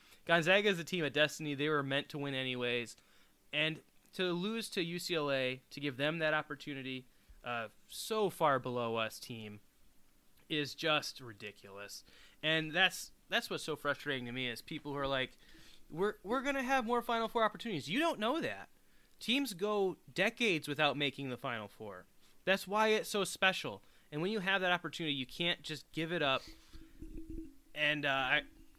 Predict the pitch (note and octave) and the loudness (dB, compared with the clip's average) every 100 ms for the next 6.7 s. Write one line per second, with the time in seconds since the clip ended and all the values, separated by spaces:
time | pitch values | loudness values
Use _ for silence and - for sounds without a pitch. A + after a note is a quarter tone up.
0 | - - A3 A3 - A3 F3 F3+ F#3+ F#3 | -16 -2 2 2 2 0 0 -2 2 0
1 | - - - - - E3 C3+ D#3+ - F#3+ | 0 -12 -18 -18 -14 -14 -10 -10 -6 -6
2 | F3+ - D#3 D3 D#3 - D3 D3+ D3 C#3 | -6 -6 -2 -2 -2 -6 0 0 0 -2
3 | C#3+ C3+ C3+ - - - - B3 B3+ C#4+ | 0 0 0 -6 -20 -20 -10 -4 -2 -2
4 | C#4+ G#3+ - G#3+ A#3 A3 F3 E3+ D3+ E3+ | -2 -4 -4 -8 -6 -6 2 2 2 2
5 | D#3+ D#3 D3 C#3+ C#3 C3 - C#3 C3+ C3+ | 4 2 2 2 2 2 -2 -2 -2 -2
6 | C#3 C3 C#3+ C3 C#3 C3 C3 | -6 -8 -10 -8 -6 -6 -8